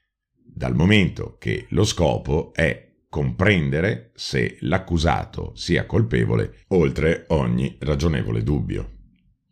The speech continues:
E in tal modo l'attenzione è meno focalizzata sugli elementi scriminanti.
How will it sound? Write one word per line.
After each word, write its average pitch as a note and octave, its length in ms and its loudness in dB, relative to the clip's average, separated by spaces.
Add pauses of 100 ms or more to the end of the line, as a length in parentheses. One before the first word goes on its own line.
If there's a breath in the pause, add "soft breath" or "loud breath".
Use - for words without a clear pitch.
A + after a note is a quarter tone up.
(280)
E D2 80 -2
in B1 140 0
tal F2 180 4
modo C2+ 440 0
l'attenzione C2 1040 0
è C2+ 140 -2
meno C#2 280 4
focalizzata A#1+ 1000 -2
sugli A#1 320 -2
elementi A#1 680 -2
scriminanti. - 800 -6